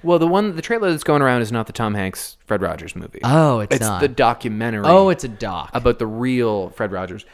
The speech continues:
Speaker 2: I
Speaker 1: So there's two.
Speaker 2: Oh, okay. I thought the fact that everyone was sharing it and sh-, it was just a picture of Fred Rogers, I thought that was a little <laughs> weird for the Tom,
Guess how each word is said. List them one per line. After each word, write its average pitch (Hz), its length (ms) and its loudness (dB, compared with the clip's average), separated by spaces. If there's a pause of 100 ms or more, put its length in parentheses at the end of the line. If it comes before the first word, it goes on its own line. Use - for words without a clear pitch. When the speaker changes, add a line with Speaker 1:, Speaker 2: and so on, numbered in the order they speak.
Speaker 2:
I 139 80 0
Speaker 1:
So 131 140 -6
there's 110 260 -4
two. 95 320 -8 (100)
Speaker 2:
Oh, 127 160 2
okay. 113 240 -4 (220)
I 147 80 6
thought 180 180 4
the 180 60 -2 (180)
fact 135 320 4
that 120 240 -4 (240)
everyone 123 320 0
was - 480 -8
sharing 120 480 -2
it 131 160 -4
and 117 180 -4
sh-, - 140 -8
it 120 80 -2
was 107 220 -4
just - 260 -6
a - 80 -10
picture 117 320 0
of 101 100 -4
Fred 110 220 0
Rogers, 107 420 -4
I - 100 -6
thought 117 180 -4
that 107 120 -2
was 113 140 -4
a 120 60 -2
little 117 200 2
<laughs> 120 80 0
weird 139 300 2
for 117 160 -4
the 104 80 -4
Tom, 104 400 -2